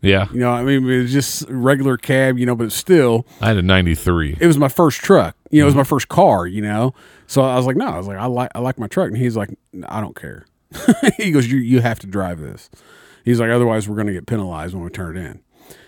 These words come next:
Speaker 2: And, you know, 'cause we still had, like, three years on the fucking thing. And I was like, I was like, "Well, I don't know. I'll have to think about it." And so it was either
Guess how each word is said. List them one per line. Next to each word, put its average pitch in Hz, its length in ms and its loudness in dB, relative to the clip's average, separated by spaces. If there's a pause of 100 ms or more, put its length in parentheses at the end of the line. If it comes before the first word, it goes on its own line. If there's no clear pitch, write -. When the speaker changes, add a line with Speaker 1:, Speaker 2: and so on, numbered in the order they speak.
(260)
Speaker 2:
And, 104 360 -4
you 127 120 0
know, 110 80 0
'cause 104 140 -4
we 110 60 -4
still 123 240 0
had, 147 240 2
like, 104 240 -4 (120)
three 139 360 0
years 123 380 4
on 101 100 -4
the 95 80 -8
fucking 95 340 -8
thing. 82 400 -12 (1200)
And 110 140 -6
I 104 60 -4
was 110 120 -6
like, 98 220 -6 (400)
I 107 60 -6
was 107 100 -4
like, 95 140 -8 (320)
"Well, 87 420 -14
I 107 160 -10
don't 104 180 -4
know. 98 60 -6
I'll 92 180 -6
have 104 160 -4
to - 80 -18
think 92 240 -12
about 60 280 -14
it." - 80 -20 (1000)
And 123 220 2
so 135 460 4 (300)
it 123 100 2
was 127 200 2
either 135 420 4